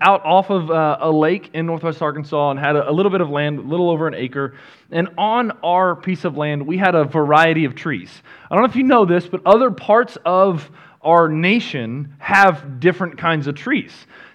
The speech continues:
Texas doesn't have very many kinds of trees, and very few of them are really worth having. Um,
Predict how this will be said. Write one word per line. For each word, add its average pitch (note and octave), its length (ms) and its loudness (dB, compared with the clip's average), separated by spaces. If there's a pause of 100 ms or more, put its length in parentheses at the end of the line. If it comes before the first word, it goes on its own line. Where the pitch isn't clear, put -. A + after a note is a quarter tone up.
Texas F#3+ 400 -2
doesn't G#3 360 2
have D3+ 240 2
very C#3+ 260 0
many C3+ 200 -4
kinds C#3 260 -2
of C3 80 -8
trees, F3 400 -4
and E3+ 200 0
very G3+ 220 2
few G#3 180 -4
of F#3+ 100 -2
them G3 160 -2
are E3+ 80 0
really G#3+ 280 0
worth G3+ 200 0
having. F3 460 -2 (300)
Um, D3 540 0